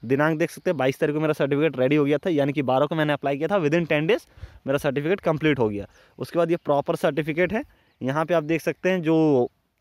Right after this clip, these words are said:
अंचलाधिकारी हैं यानी सर्कल ऑफिसर है ब्लॉक के, उनका डिजिटल साइन है। मैं इसे थोड़ा जूम कर देता हूँ, आप देख सकते हैं digitally signed by प्रशांत सांडिल्य, डेट है बाईस दिसंबर दो हज़ार बीस,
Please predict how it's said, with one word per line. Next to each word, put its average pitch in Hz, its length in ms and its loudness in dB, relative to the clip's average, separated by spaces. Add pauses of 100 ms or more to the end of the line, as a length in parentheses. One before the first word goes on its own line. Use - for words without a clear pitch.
अंचलाधिकारी 156 680 2
हैं 226 140 -2
यानी 147 200 2
सर्कल 151 340 0
ऑफिसर 143 320 0
है 151 60 2
ब्लॉक 139 300 0
के, 254 120 0 (340)
उनका 156 240 2
डिजिटल 165 440 0
साइन 127 320 -2
है। 101 80 -6 (260)
मैं 139 160 0
इसे 143 160 -2
थोड़ा 143 220 -2
जूम 147 200 -2
कर 143 160 -2
देता 120 200 -2
हूँ, 208 140 -2 (300)
आप 117 100 -10
देख 135 160 0
सकते 104 220 -12
हैं 101 80 -10 (380)
digitally 143 360 0
signed 170 220 0
by 170 100 2
प्रशांत 160 360 -2
सांडिल्य, 180 400 0 (460)
डेट 170 300 0
है 202 80 0
बाईस 147 240 0
दिसंबर 170 320 0
दो 165 120 2
हज़ार 160 140 2
बीस, 202 240 -4